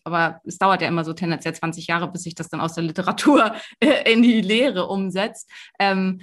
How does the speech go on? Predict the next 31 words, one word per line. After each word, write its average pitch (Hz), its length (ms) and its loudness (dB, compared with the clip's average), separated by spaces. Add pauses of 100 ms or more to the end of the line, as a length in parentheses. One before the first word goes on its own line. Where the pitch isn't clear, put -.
(140)
dass 185 220 -2
das 190 260 -2
mit, 196 440 2
äh, 190 220 0
dass 185 240 -2
auf 190 240 -2
einen 175 360 -2
T 196 100 -2
S 185 140 -4
H 196 320 4
um 220 240 4
und 185 180 0
bei 175 320 -2
eins 180 300 -4
eingestellt - 640 -8
werden - 240 -12
sollte. - 420 -16
Also 170 220 -8
nicht 185 240 2
so 180 160 -2
gerade 180 480 2
so 175 240 -4
eben 175 920 -2
im 170 200 -4
Normbereich, 190 920 -4
sondern 175 320 -4
halt 170 160 -6
eben 170 180 -6
auf - 220 -8
einen 165 120 -4
funktionell 170 1080 -4